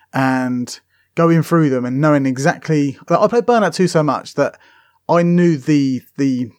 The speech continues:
the layout of the traffic per course. It's like, "Right, I'm doing the airport one now. Like, there's gonna, on this corner, on the second lap, there's gonna be a blue car. I know it."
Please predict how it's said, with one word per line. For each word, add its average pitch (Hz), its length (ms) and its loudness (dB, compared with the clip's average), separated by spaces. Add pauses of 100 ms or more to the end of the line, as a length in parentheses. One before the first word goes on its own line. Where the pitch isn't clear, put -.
(140)
the 143 100 -2
layout 160 240 2
of - 80 -6
the - 60 -10
traffic 160 460 -2
per 151 220 2
course. 175 300 0
It's 165 100 -8
like, 131 120 -2
"Right, 123 120 0
I'm 135 80 -2
doing 147 160 2
the 139 80 0
airport 135 300 0
one 123 140 -4
now. 117 140 -2
Like, 123 200 -2
there's 143 120 -2
gonna, 135 140 -2
on 151 120 0
this 175 120 0
corner, 175 300 0
on 120 100 -6
the 127 60 -4
second 165 300 0
lap, 127 100 -2
there's 127 100 -12
gonna 135 140 -4
be 135 80 2
a 131 40 0
blue 143 220 0
car. 113 380 -2 (220)
I 117 80 -10
know 123 260 2
it." 107 160 -8